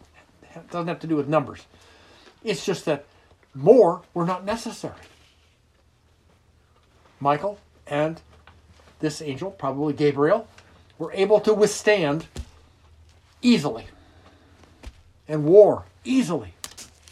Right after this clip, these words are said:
Now, we need to know we have champions amongst the holy angels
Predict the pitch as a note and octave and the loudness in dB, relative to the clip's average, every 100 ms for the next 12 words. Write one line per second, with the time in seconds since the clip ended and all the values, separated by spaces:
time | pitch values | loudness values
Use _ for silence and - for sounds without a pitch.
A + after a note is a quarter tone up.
0 | - - - - _ _ _ _ _ _ | -20 -20 -20 -20 _ _ _ _ _ _
1 | - C3 A2+ - _ - - - D3+ A#3 | -10 -8 -10 -16 _ -20 -20 -8 0 2
2 | A#3+ - F#3 D3+ C3 C3 G#3 A3 F#3 E3+ | 2 0 0 0 0 -2 -2 -2 -4 -8
3 | - - G3+ G3+ D3 B2 - - D#3 D#3+ | -8 2 4 4 2 -8 -10 -8 -4 -4
4 | - - - - G3+ G#3+ G#3+ G3+ F#3+ _ | -6 -8 -8 2 6 6 4 -2 -10 _
5 | _ - F3+ D#3 E3 D3 | _ -6 -4 -2 -4 -4